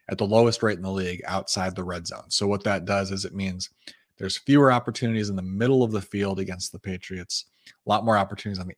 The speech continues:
outside of the field for the Patriots. So last week against the Bills, what we thought was the one player who seemed to have the biggest discrepancy in his usage rate against two high versus single high coverage was Gabe Davis.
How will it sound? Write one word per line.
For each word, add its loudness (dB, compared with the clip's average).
outside 0
of -8
the -10
field -8
for 0
the -4
Patriots. -8
So 4
last 4
week 2
against -4
the -6
Bills, 0
what 0
we -2
thought 0
was -8
the -4
one 2
player 2
who 0
seemed -2
to -4
have -6
the -6
biggest 8
discrepancy 0
in -12
his -6
usage -2
rate -6
against -4
two 2
high 0
versus -6
single -4
high -8
coverage -2
was -6
Gabe -2
Davis. -8